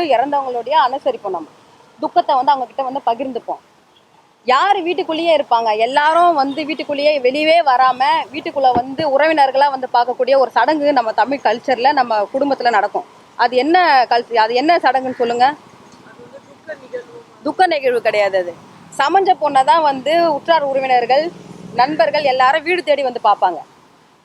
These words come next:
Speaker 1: சமஞ்ச பொண்ணு மாதிரி நீங்க வீட்டுல இருந்துட்டு துக்கம் ஏற்பட்ட, அதாவது உங்களால ஏற்பட்ட ஒரு படுகொலை, உங்களால நிகழ்த்தப்பட்ட ஒரு மரணம், அந்த மரணத்துல இறந்தவங்களுடைய குடும்பத்துல ஆறுதல் சொல்றதுக்கு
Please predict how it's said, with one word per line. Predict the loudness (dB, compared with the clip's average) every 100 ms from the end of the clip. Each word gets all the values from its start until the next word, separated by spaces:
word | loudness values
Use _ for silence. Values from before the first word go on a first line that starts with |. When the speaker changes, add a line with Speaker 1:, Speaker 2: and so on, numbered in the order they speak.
| 0
Speaker 1:
சமஞ்ச | 0 2 2 2 0
பொண்ணு | -2 -6 -2 0
மாதிரி | 0 -2 -2
நீங்க | -2 -2 -2
வீட்டுல | -2 0 -2
இருந்துட்டு | -2 -4 -2 2 2 2 -4 _ _ _
துக்கம் | -6 -6 2 2 2 2 0
ஏற்பட்ட, | 0 0 2 4
அதாவது | 4 2 2 -4
உங்களால | 0 2 4 4 4 4 0
ஏற்பட்ட | 2 0 2 0
ஒரு | 2 2
படுகொலை, | 2 2 -2 -4 -16 -20 _ _ _ _ _ -6
உங்களால | 0 2 4 4 4 2
நிகழ்த்தப்பட்ட | -2 0 -2 0 2 4 4
ஒரு | 2 2
மரணம், | 2 2 0 -4 -18 -20 -20 -10 -2
அந்த | 0 2 0
மரணத்துல | 2 2 2 2 2 0 2
இறந்தவங்களுடைய | 2 4 4 4 2 2 0
குடும்பத்துல | -2 0 0 2 4 4
ஆறுதல் | 4 2 0 0
சொல்றதுக்கு | -2 -4 -2